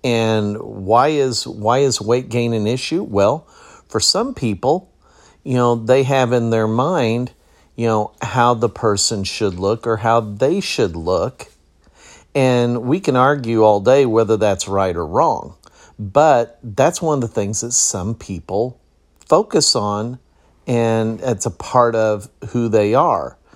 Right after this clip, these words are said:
Now, they may need to make some changes with that to have some reality slap them in the face a little bit. Also, with weight gain, <clears throat> a person may be beating up on themselves.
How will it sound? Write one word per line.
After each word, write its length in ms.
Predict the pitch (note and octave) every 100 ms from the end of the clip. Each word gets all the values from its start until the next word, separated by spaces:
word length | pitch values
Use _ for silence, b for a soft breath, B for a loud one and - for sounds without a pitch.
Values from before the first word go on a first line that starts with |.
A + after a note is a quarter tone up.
| b
Now, 100 | A#2
they 140 | G#2 A#2+
may 220 | A#2+ A#2
need 260 | A2 A2+ G2+
to 60 |
make 220 | G#2 G#2+
some 200 | - G2
changes 640 | E2 - D3+ G3+ D#3 G2+ G2+
with 200 | F2+ -
that 260 | F2 F#2+
to 80 | F2+
have 180 | G2 G2
some 220 | - F#2+
reality 600 | F#2+ G2 C#3 D#3+ A2 F#2+
slap 380 | F2 A2+ G2+ F#2+
them 160 | F#2+
in 120 | G2 F#2
the 80 |
face 340 | F#2 C#3+ D#3+ -
a 40 |
little 300 | G2 E2+ D2+
bit. 260 | - B1 - - B B B B -
Also, 520 | A2 G3+ - C#3 A#2
with 320 | G#2+ G#2+ G2+
weight 360 | G2+ G#2+ G#2+ G#2
gain, 380 | G#2+ G2 A2 A2 B B
<clears throat> 280 | B B -
a 480 | E4 D4 A#3+ E3+ A#2+ _ _ _ _ - - - B2+
person 680 | C#3 C#3 - C3 A#2 G2+ G2+
may 500 | A2+ D#3 D#3+ C3+ B2 b -
be 140 | A2+
beating 480 | G#2+ F#2 A#2 A2+ G#2+
up 160 | G#2+ G#2
on 160 | F#2
themselves. 760 | F2 E2 - F#2+ A1 - -